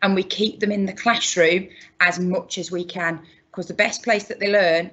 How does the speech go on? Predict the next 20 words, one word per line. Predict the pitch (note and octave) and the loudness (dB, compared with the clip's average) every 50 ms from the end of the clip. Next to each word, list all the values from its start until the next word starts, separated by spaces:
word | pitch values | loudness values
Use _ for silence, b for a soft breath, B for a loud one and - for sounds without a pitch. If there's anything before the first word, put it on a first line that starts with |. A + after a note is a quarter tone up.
| - | -12
is | - E3+ E3+ | -12 -8 -8
in | F3 E3 | -8 -8
the | E3 | -8
classroom | - - G3 G3 - - - F3 E3 E3 E3 - _ - | -10 -10 -10 -10 -8 -6 -2 -2 -2 -2 -4 -8 _ -6
with | - F3 E3+ E3+ | -2 -2 -2 0
the | - F3 | -2 -4
peers | - - E3+ D#3+ E3 D#3+ E3 D#3+ - - | -4 -4 -4 0 0 0 0 -2 -4 -6
and | - F3 E3 | -6 -4 -4
with | D#3+ D3+ - | -4 -8 -8
the | - | -8
teacher. | - - F3+ E3+ E3 - - E3+ D#3 D3+ - - B B B B B B B | -6 -4 -4 -4 -4 -6 -6 -6 -6 -6 -6 -14 B B B B B B B
But | B F#3 E3 | B -2 -2
it's | - - - | -2 -2 -4
about | F#3 F3+ F3+ F3+ - | -2 -2 -2 0 2
making | - G3 G3 - - F#3+ F3 | 0 0 0 -2 -4 -4 -4
sure | - - A3 G3 F3+ E3+ E3 | -2 2 4 6 6 6 4
that | - - - - | 2 -2 -6 0
those | F#3 F3+ E3+ E3 E3 - - _ _ _ - | 2 2 2 2 0 -6 -12 _ _ _ -6
reasonable | F3+ F3 F#3 F#3+ G3 F#3+ G3+ F#3+ F#3 F3+ | -2 2 4 4 4 2 0 0 -2 0
adjustments, | F3+ F#3+ F#3 F3 - - F3+ E3 E3 D#3 - - - | 2 0 0 0 -2 -2 -2 -2 -2 -2 -6 -8 -10